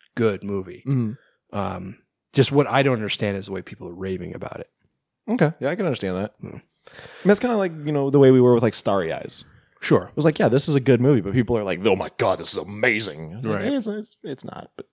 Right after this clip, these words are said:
Speaker 2: it, but it's still good." I don't know. I, I really like this. I found it really engaging. I got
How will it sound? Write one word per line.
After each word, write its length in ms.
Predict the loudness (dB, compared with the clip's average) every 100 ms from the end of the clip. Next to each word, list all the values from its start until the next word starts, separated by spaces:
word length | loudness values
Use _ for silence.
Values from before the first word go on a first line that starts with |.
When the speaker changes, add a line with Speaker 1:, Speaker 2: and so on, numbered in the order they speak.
| _
Speaker 2:
it, 80 | -20 -12
but 100 | -8
it's 100 | -2
still 140 | 4
good." 400 | 4 6 4 2 -12 _ _ _ _ _ _ _ _ _ _ _ _ _ 2
I 40 |
don't 40 | 4
know. 40 | 6
I, 220 | 6 6
I 80 | 4
really 180 | 4 4
like 140 | 2
this. 100 | 0
I 180 | 0 0
found 200 | 4 4
it 60 | 6
really 160 | 4 4
engaging. 340 | 4 4 2
I 80 | 0
got 220 | 2 0